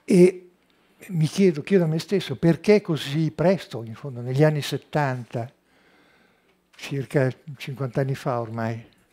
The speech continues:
eh, mi so-, ho cominciato ad occuparmi di Foucault. Perché ho ritenuto, in quanto militante, di trovare nel suo pensiero elementi che divenivano per me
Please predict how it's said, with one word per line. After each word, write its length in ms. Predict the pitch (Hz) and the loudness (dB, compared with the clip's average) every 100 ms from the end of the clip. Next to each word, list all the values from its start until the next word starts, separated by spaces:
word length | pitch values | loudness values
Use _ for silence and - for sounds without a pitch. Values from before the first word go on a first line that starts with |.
| _ - - _ _ _ _ | _ -20 -20 _ _ _ _
eh, 160 | - 131 | -18 -18
mi 380 | 156 135 143 139 | -18 -14 -6 -4
so-, 220 | 139 - - | -2 -4 -6
ho 100 | 165 | -6
cominciato 560 | 170 151 143 165 151 | -2 -2 -2 -2 -2
ad 80 | 139 | -4
occuparmi 580 | 135 143 120 131 127 127 | -6 -8 -2 0 0 -4
di 80 | 113 | -8
Foucault. 500 | - 113 - 110 90 _ _ _ _ _ _ _ _ _ _ _ _ _ _ _ _ _ _ | -12 -14 -10 -10 -10 _ _ _ _ _ _ _ _ _ _ _ _ _ _ _ _ _ _
Perché 240 | - 170 208 | 0 4 6
ho 80 | 175 | 6
ritenuto, 880 | 160 160 151 165 - 147 120 - _ _ _ | 4 2 2 0 0 -2 -2 -6 _ _ _
in 180 | 185 151 | -8 -6
quanto 260 | 160 165 151 | -6 -4 -2
militante, 920 | 135 135 170 131 120 104 120 104 _ _ _ _ _ _ _ _ _ | 0 0 0 -2 -4 -8 -8 -10 _ _ _ _ _ _ _ _ _
di 140 | - 147 | -6 -4
trovare 340 | 170 156 180 | 0 2 2
nel 160 | 165 139 | 2 0
suo 200 | - 156 | -2 -2
pensiero 480 | 139 135 180 175 151 | -2 -2 0 2 4
elementi 760 | 131 135 156 151 120 135 113 _ _ _ _ _ _ | 2 2 2 2 -2 -6 -8 _ _ _ _ _ _
che 400 | 165 143 139 143 113 _ _ - 156 - - - | 0 2 2 -2 -10 _ _ -20 -20 -20 -20 -20
divenivano 1000 | 139 139 139 143 160 165 139 127 127 139 - _ _ _ | -6 -2 2 4 4 2 2 -2 -6 -12 -20 _ _ _
per 200 | - 139 | -6 -2
me 300 | 160 151 - | 0 -2 -6